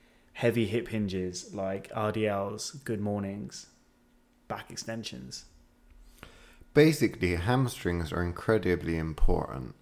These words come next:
Speaker 2: There's also a lot of injuries that tend to happen with hamstrings in
Speaker 1: There are.
Speaker 2: sports, rugby, football, that kind of thing. It's often hamstring injuries.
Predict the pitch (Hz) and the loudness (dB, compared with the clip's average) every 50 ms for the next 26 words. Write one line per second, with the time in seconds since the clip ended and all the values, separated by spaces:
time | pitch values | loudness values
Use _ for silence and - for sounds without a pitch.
0 | - - - - - - 95 98 95 104 113 110 98 - 113 101 92 90 90 90 | -20 -20 -20 -20 -4 0 2 2 4 6 4 4 4 4 4 6 6 6 6 4
1 | 73 78 - 98 92 95 92 87 80 76 73 - - 69 - 85 78 73 73 76 | 4 2 2 0 0 0 0 0 -2 -4 -4 -4 -6 -8 -6 -6 -6 -6 -6 -8
2 | 73 - 76 76 76 73 - 82 78 78 78 78 - - - 73 73 69 69 78 | -10 -8 -6 -6 -6 -6 -6 -6 -6 -6 -8 -10 -12 -10 -8 -8 -8 -8 -8 -10
3 | - - - 73 76 76 73 73 95 92 92 95 101 90 85 73 - - - - | -10 -12 -10 -8 -6 -6 -4 -4 -6 -6 -6 -4 -2 0 0 0 -2 -6 -8 -4
4 | 82 80 78 - - 78 73 - - 73 - - 73 73 73 78 76 - - - | -4 -4 -4 -4 -4 -6 -4 -2 -4 -4 -6 -4 -6 -4 -2 -2 -4 -4 -6 -6
5 | 73 73 73 73 - 76 76 78 76 76 - - - - 87 - - - 82 76 | -6 -6 -6 -6 -6 -6 -6 -4 -6 -8 -10 -6 -4 -4 -4 -4 -4 -6 -6 -6
6 | 71 69 80 78 73 73 - - - 78 76 71 69 73 73 71 76 78 85 101 | -6 -4 -4 -4 -4 -6 -8 -8 -8 -6 -6 -6 -6 -6 -6 -6 -6 -6 -6 -6
7 | 104 - | -8 -10